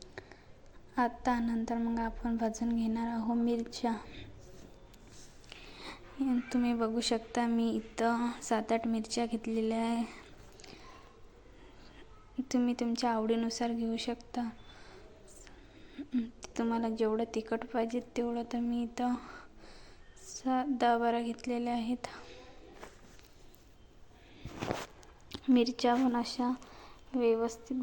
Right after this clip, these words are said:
भाजून घ्यायच्या, जेणेकरून अशा कच्चा आपल्याला वाटणार नाही. त्यासाठी लवकर भाजण्यासाठी त्यावर एक चमचा तेल टाकायचा आणि त्यावर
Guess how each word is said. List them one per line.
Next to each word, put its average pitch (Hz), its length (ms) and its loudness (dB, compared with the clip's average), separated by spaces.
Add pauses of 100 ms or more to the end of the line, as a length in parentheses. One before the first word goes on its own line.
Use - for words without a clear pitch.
भाजून 240 420 2
घ्यायच्या, 240 560 -2 (640)
जेणेकरून 254 840 2
अशा 247 300 -2 (180)
कच्चा - 400 -2
आपल्याला 240 380 0
वाटणार 233 560 -2
नाही. 247 180 2 (580)
त्यासाठी 247 580 2
लवकर 240 360 0
भाजण्यासाठी 226 720 -2 (120)
त्यावर 233 300 0 (140)
एक - 220 -18 (120)
चमचा 247 360 4 (140)
तेल 233 220 2
टाकायचा 233 520 0
आणि 240 260 2 (100)
त्यावर 233 340 -2